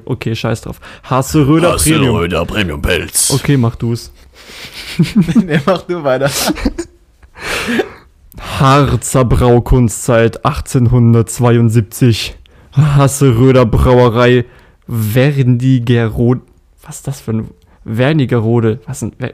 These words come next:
Speaker 1: was, was für ein Kaff ist das? Getreu dem deutschen Reinheitsgebot.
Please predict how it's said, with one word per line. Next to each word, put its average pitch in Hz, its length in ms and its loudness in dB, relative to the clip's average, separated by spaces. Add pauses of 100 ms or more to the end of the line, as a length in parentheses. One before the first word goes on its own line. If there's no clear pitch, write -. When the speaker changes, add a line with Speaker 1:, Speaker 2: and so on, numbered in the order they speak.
(140)
Speaker 1:
was, - 320 -12
was - 160 -6
für 165 80 -6
ein 123 140 -4
Kaff - 260 -4
ist - 240 -6
das? 110 280 -6 (840)
Getreu 131 580 2
dem 123 280 2
deutschen 120 540 0
Reinheitsgebot. 117 1040 0